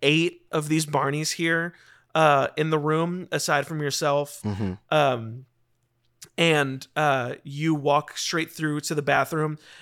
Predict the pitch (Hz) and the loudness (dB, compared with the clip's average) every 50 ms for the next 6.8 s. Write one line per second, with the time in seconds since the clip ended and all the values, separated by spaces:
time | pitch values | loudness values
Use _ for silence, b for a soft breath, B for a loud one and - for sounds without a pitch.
0 | 156 B 156 170 175 - - - 185 180 180 151 170 165 151 - 143 147 160 151 | -14 B -4 -2 0 0 0 0 -2 -4 0 2 4 4 4 2 2 2 4 4
1 | 151 147 - 151 151 143 139 147 - 139 147 143 143 143 143 147 143 139 147 139 | 4 4 4 4 4 4 4 2 0 0 2 2 2 4 4 4 4 4 2 2
2 | - 143 147 139 - - 147 156 156 175 151 - - 156 170 165 165 160 160 151 | 0 0 0 0 2 4 4 4 4 2 -4 -4 -2 0 0 0 2 0 0 -2
3 | 151 151 151 b b b b b b b _ 156 156 143 135 131 131 - 139 151 | -2 -4 -8 b b b b b b b _ 0 2 4 4 2 0 -2 2 2
4 | 147 143 - - 147 143 139 147 160 170 185 180 196 196 190 190 190 190 190 180 | 2 2 2 2 2 2 4 4 2 2 4 4 2 4 4 2 2 0 -2 -2
5 | - - 170 170 165 160 170 170 165 170 165 160 160 160 - - 180 170 170 170 | 0 4 4 4 4 4 2 0 0 0 -2 -2 -2 -4 -4 -4 -2 -2 -2 2
6 | - 156 170 160 147 - 170 143 139 139 117 117 120 117 120 | 6 6 6 6 6 4 0 0 2 0 0 0 -4 -6 -8